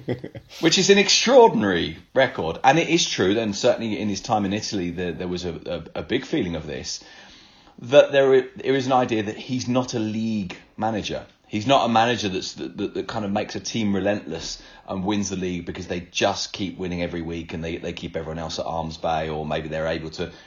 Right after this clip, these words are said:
Speaker 2: produce a brilliant title run. And there's this idea that he's a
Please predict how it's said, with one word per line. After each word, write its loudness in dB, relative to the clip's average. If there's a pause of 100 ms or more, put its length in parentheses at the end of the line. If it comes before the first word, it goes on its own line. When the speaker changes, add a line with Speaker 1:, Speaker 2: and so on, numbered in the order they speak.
Speaker 2:
produce -6
a -6
brilliant -6
title -4
run. -4
And -8
there's -8
this -4
idea 4
that -4
he's -6
a -4